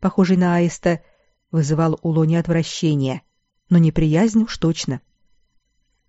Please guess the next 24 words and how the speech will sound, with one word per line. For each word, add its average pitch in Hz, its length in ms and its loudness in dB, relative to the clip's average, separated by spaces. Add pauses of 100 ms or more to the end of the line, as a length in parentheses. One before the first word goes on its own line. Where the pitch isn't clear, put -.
(320)
Нет, 240 440 6
он 277 180 4
держался 247 600 6
безукоризненно 202 800 2
вежливо, 156 580 2 (400)
но 165 160 0
даже 160 240 0
не 160 120 2
холодно, 151 600 2 (400)
а 170 120 0
с - 80 -8
полнейшим 208 640 4
равнодушием. 165 840 0 (920)
Мэтр 240 420 4 (100)
Тюбуи 214 580 2 (440)
видел 214 340 6
в 185 60 2
ней 214 300 4
дорогой 190 680 4 (280)
и - 60 -2
способный 160 520 -2
доставить 165 460 0
хлопоты 220 440 0
груз — 170 460 0